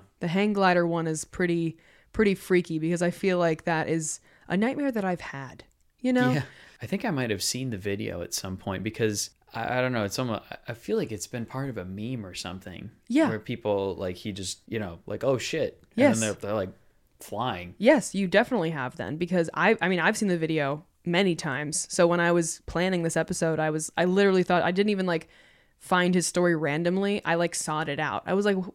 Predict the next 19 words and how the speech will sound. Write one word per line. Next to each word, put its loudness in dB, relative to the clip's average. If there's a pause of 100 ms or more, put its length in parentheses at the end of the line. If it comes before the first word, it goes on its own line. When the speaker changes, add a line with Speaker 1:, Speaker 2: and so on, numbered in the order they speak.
(100)
Speaker 1:
"I 4
wonder 4
if 4
I 6
could 0
get 2
the -2
story 2
on 0
the 0
guy 0
that -2
held 2
on 4
to -2
the -2
hang -2
glider." -2 (120)
<laughs> -2